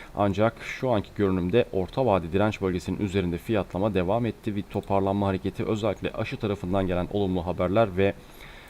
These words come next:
risk iştahının artmasıyla birlikte bir yukarı yönlü yönelim gördük. On altı bin iki yüzün üzerinde fiyatlamanın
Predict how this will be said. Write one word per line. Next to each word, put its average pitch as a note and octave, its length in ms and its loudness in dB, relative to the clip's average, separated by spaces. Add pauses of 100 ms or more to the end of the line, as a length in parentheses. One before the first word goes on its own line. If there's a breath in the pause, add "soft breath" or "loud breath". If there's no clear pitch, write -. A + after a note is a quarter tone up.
(160 loud breath)
risk A2 240 -4
iştahının E2+ 500 -2
artmasıyla F2 680 -2
birlikte F#2+ 440 0 (560 loud breath)
bir C3 320 0
yukarı B2+ 300 2
yönlü F#2 300 4
yönelim A2 420 2 (160)
gördük. G#2+ 580 2 (100)
On C#3+ 140 4
altı B2+ 300 2
bin C3 120 2
iki B2+ 220 -2
yüzün A#2+ 280 2
üzerinde G#2 460 2
fiyatlamanın G#2 680 0